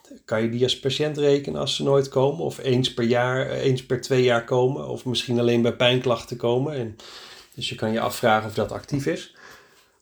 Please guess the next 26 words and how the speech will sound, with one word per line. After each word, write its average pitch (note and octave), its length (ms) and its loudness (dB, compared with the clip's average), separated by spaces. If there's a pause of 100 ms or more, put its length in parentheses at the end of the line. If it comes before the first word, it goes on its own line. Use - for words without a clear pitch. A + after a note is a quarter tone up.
(160)
Dus C3+ 160 2
je - 60 0
kijkt D3 240 6
naar C#3 100 2
het C3 80 -2
aantal C3 420 -2
actieve C#3 420 -6
patiënten. C3+ 600 2 (420)
Nou, D#3+ 220 0
en A#2+ 140 -2
daar C3 280 6
moet C3+ 240 4
je C3 80 4
eigenlijk A#2 440 -2
een A#2+ 320 -2
x - 360 -2 (140)
bedrag A2+ 440 2
voor A#2+ 140 -2
betalen A2 640 -2
om A#2 200 -4
dat G#2+ 180 -6
patiëntenbestand A#2 800 -2
over F#2+ 260 -6
te G2+ 80 -8
nemen. G2 400 -10 (1300)
Nou, G#2 180 0